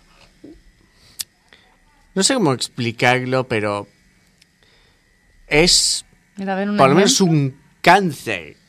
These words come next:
Speaker 1: dentro, dentro del mundo, no solo también literario, sino cualquier medio.
Speaker 2: Ujú. ¿Puedes poner un ejemplo,
Speaker 1: A ver,
Speaker 2: José?
Speaker 1: hablamos de,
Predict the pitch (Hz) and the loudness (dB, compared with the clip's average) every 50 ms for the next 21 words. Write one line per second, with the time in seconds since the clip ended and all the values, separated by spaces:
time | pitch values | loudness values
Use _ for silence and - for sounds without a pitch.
0 | _ _ _ - 139 135 127 127 127 - 135 120 113 - _ _ _ _ _ _ | _ _ _ -8 -4 -4 -4 -4 -4 -4 -6 -6 -6 -8 _ _ _ _ _ _
1 | _ _ _ _ _ _ _ _ _ _ _ _ _ _ - 135 127 127 123 123 | _ _ _ _ _ _ _ _ _ _ _ _ _ _ -12 -6 -4 -4 -4 -4
2 | - 135 127 120 120 120 120 120 120 123 120 120 117 120 117 110 - - _ _ | -4 -4 -2 -2 -2 -4 -4 -6 -6 -8 -8 -6 -4 -4 -4 -4 -6 -10 _ _
3 | - 170 175 - - 277 277 269 240 185 165 156 143 131 - 131 123 131 135 135 | -10 -6 -4 -4 -2 -2 -2 0 0 0 0 0 0 -2 -2 -4 -6 -6 -6 -6
4 | 123 117 107 107 113 110 113 127 135 135 127 123 117 117 117 _ _ - _ _ | -8 -8 -12 -12 -10 -6 -6 -4 -4 -6 -6 -8 -10 -10 -12 _ _ -20 _ _
5 | - - - 147 151 147 139 143 151 151 147 - 196 208 214 220 220 196 135 104 | -12 -10 -8 -6 -6 -6 -8 -6 -8 -8 -8 -6 -8 -8 -6 -6 -6 -8 -8 -10
6 | 101 - - _ _ _ _ _ _ _ _ _ _ _ _ _ _ _ _ _ | -16 -18 -20 _ _ _ _ _ _ _ _ _ _ _ _ _ _ _ _ _
7 | 226 226 214 190 208 202 220 277 _ _ _ _ _ _ _ _ _ _ _ _ | -14 -12 -12 -12 -12 -14 -16 -16 _ _ _ _ _ _ _ _ _ _ _ _
8 | _ _ _ - 220 254 254 - 339 320 294 254 220 202 185 165 175 160 165 - | _ _ _ -8 -6 -6 -4 -4 -2 -2 0 -2 -2 -2 -4 -4 -6 -8 -8 -8
9 | 233 262 131 123 127 127 123 113 - 135 - _ _ _ - - 143 160 208 233 | -8 -6 -4 -4 -4 -4 -4 -6 -10 -14 -18 _ _ _ -8 -4 -4 -4 -4 -4
10 | 240 226 202 190 175 170 165 156 143 135 135 131 135 - | -4 -4 -4 -6 -4 -2 0 0 2 2 0 -2 -4 -8